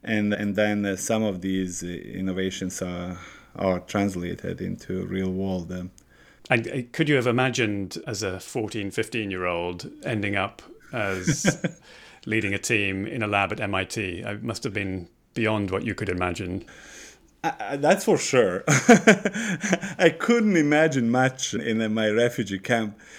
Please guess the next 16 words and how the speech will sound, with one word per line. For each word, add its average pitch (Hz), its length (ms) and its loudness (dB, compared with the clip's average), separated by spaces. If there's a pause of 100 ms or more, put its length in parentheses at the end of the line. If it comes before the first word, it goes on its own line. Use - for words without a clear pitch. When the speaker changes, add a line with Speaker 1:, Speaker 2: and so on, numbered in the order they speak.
(360)
Speaker 1:
Uh, 151 140 0
but 156 200 6
again, 196 380 6
I 156 80 2
think 233 300 -2
what, 143 440 2
what 139 220 2
I 131 160 0
did 160 300 4
have, 147 400 2
um, 107 380 0
they 113 120 -6
were 110 180 -4
dreams, 95 680 -4
dreams 113 460 -4
to, 90 540 -4